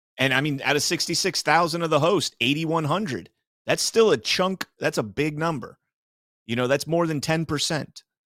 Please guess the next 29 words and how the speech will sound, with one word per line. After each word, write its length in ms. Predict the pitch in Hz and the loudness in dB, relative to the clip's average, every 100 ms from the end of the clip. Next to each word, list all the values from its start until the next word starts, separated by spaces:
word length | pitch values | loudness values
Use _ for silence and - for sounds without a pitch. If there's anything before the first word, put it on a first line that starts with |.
| _ _ _ _ _ _ _ _ _ _ - | _ _ _ _ _ _ _ _ _ _ -8
It 80 | 127 | 0
says 180 | 156 135 | 2 2
sisa 320 | 165 165 190 | 2 2 0
performed 400 | 156 143 165 151 | -2 0 0 2
a 40 | 120 | 0
hundred 300 | 151 180 170 | 0 -2 -2
and 80 | |
twenty-four 500 | 165 170 165 - 160 | -6 -4 -4 -2 0
assessments 520 | 156 - 123 - 123 - | 0 2 0 0 -4 -4
for 280 | 123 117 - | -2 -2 0
election 460 | 120 120 135 - 151 | 2 2 0 -2 -2
infrastructure 580 | 143 131 - 139 - 120 | -4 -4 -2 -2 -2 -2
entities 460 | 120 117 - 113 | -2 -2 -4 -2
in 100 | 113 | -2
election 320 | 113 123 - | 0 0 -2
year 120 | 147 147 | -4 -4
twenty. 420 | - 107 98 98 _ _ _ _ | -6 -8 -8 -14 _ _ _ _
Assessment 480 | - - 156 - 185 | -2 2 2 2 0
findings 400 | - 156 156 135 | 2 2 2 0
identified 520 | 131 139 135 - 123 | 0 0 0 2 2
specific 760 | - - 120 - 190 - 202 127 | 0 -4 -2 0 0 2 -2 0
gaps 560 | 147 131 90 - - - | 2 2 0 -8 -10 -6
in 80 | 120 | -6
the 80 | 117 | -2
cybersecurity 720 | - 139 143 - 135 151 139 | 2 2 2 -4 -2 -2 -2
posture 460 | - 139 139 - 117 | 2 4 4 0 -2
of 100 | 113 | 0
individual 400 | 123 120 127 131 | 0 0 2 2
organizations. 840 | 131 143 156 190 170 123 110 110 | 2 0 2 4 4 2 -4 -6